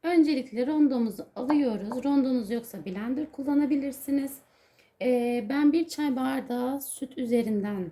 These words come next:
veriyorum size tarifi. Siz çoğaltabiliyorsunuz. Şimdi öncelikle bir top vanilyalı dondurma kullanacağız.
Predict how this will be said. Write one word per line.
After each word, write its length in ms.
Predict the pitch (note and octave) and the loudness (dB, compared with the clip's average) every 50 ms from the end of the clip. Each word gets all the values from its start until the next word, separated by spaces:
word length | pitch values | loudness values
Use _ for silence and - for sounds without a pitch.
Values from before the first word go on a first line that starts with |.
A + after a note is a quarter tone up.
| - _ F#3 | -12 _ -10
veriyorum 420 | G3+ G#3 A3 B3+ C4+ C#4 C#4+ C#4+ | -6 -4 -2 -2 0 0 0 0
size 340 | C#4 C#4+ - C4 D4 C#4+ C#4 | 0 -2 -6 -4 -4 -4 -4
tarifi. 600 | - C#4+ C#4 C#4 C4+ C#4 C4 - - C#4+ C#4+ D4+ - - _ _ _ _ _ _ _ _ _ _ _ _ _ _ _ _ _ _ _ _ | -4 -4 -2 -2 -2 -2 -4 -4 -4 -4 -4 -4 -4 -8 _ _ _ _ _ _ _ _ _ _ _ _ _ _ _ _ _ _ _ _
Siz 340 | - - - E4 D#4 - - | -12 -4 -2 -2 -2 -2 -2
çoğaltabiliyorsunuz. 1300 | - D4 C4 B3+ B3+ B3+ C4+ B3 G#3 A#3 G#3 A3+ A3 G3+ F#3 - - - F#3 F#3 G#3 C#4 E4 - - - _ _ _ _ _ _ | 0 0 2 0 0 -2 -4 -4 -4 -4 -4 -4 -4 -6 -6 -10 -12 -10 -8 -6 -4 -4 -4 -4 -8 -14 _ _ _ _ _ _
Şimdi 300 | - E4 E4 E4 D#4+ - | 4 6 6 6 6 2
öncelikle 800 | D#4+ E4 F4 E4 D#4 E4+ F4 F#4 G4+ - - C4 C4+ C4+ D#4+ G#4+ - - _ _ _ _ _ _ _ _ _ - - - - _ _ _ _ _ _ _ _ _ _ _ _ _ _ _ _ _ _ _ _ _ _ _ _ _ _ _ _ _ - _ _ - | 2 4 4 6 4 4 2 -2 -4 -8 -10 -8 -8 -6 -6 -8 -10 -14 _ _ _ _ _ _ _ _ _ -20 -20 -20 -20 _ _ _ _ _ _ _ _ _ _ _ _ _ _ _ _ _ _ _ _ _ _ _ _ _ _ _ _ _ -20 _ _ -10
bir 260 | D#4 G4+ G#4+ - - | -8 -8 -8 -8 -10
top 340 | - C#4 C#4+ E4 F4 - - - - - - - - - - - - - - - - _ _ _ _ _ _ _ | -12 -12 -12 -12 -12 -14 -18 -20 -18 -18 -18 -12 -8 -6 -6 -4 -6 -8 -14 -20 -20 _ _ _ _ _ _ _
vanilyalı 560 | A#3 C4 C#4 C#4 D#4 C#4+ D4 D4 C#4 B3 G#3 G#3 | -8 -2 0 0 0 0 0 -2 -2 -2 -4 -4
dondurma 480 | A#3 A3 G#3+ G#3 A3+ A3 A3+ A#3 A#3+ | -4 -4 -4 -4 -4 -6 -8 -8 -10
kullanacağız. 920 | - - G3+ F#3+ G3 F#3 F3+ F3 F3+ F#3+ G3+ A#3 D#4+ - - - - - | -12 -14 -14 -12 -12 -12 -12 -14 -14 -14 -14 -12 -14 -14 -14 -18 -20 -20